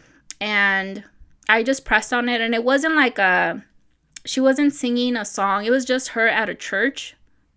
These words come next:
uh, singing. And someone literally recorded with their phone. It wasn't like the church was recording. It was just, like, somebody holding the phone. So it was just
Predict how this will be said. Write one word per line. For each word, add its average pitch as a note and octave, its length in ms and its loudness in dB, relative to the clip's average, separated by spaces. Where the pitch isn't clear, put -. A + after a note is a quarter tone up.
uh, F3 260 -6
singing. A3+ 300 -4
And G3 100 -6
someone D#4+ 360 0
literally B3+ 260 2
recorded A3+ 420 -2
with G3+ 200 -10
their A#3+ 100 -2
phone. F3 480 -6
It G3+ 140 -4
wasn't G#3+ 380 2
like F3+ 200 0
the E3+ 100 -4
church G#3+ 360 -2
was G#3 180 -6
recording. F#3+ 540 -6
It G3+ 80 -4
was A#3 160 0
just, G#3 220 -6
like, F#3+ 100 -8
somebody F#3+ 300 -6
holding F3 400 -8
the D#3+ 80 -14
phone. - 320 -16
So D4+ 440 6
it A#3+ 80 8
was C4 140 4
just - 480 -4